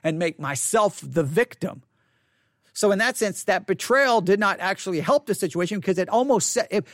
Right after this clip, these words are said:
basically it almost set me up for another spiritual pitfall. 'Cause I could have taken a situation where I was actually wrong, I had actually sinned, I actually needed to confess, and I was looking for a spiritual,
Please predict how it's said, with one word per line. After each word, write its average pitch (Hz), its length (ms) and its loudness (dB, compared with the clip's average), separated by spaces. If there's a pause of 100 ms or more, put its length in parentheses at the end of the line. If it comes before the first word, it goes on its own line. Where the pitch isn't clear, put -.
basically 277 460 0
it 226 80 4
almost 277 300 2
set 240 140 -2
me 220 120 0
up 208 120 0
for 208 140 2
another 208 260 2
spiritual 202 460 0
pitfall. 143 480 -2 (220)
'Cause 196 160 0
I 247 100 2
could 311 140 0
have 254 80 -4
taken 254 180 0
a 220 40 -4
situation 214 420 -2
where 185 160 2
I 240 160 2
was 320 180 2
actually 226 500 2
wrong, 175 420 2
I 262 160 2
had 294 180 2
actually 208 420 0
sinned, 156 480 -2 (260)
I 269 200 4
actually 262 460 0
needed 208 300 4
to 180 120 2
confess, - 680 -2 (420)
and 214 180 2
I 247 60 4
was 233 180 2
looking 233 260 0
for 208 140 0
a 175 60 2
spiritual, 247 760 2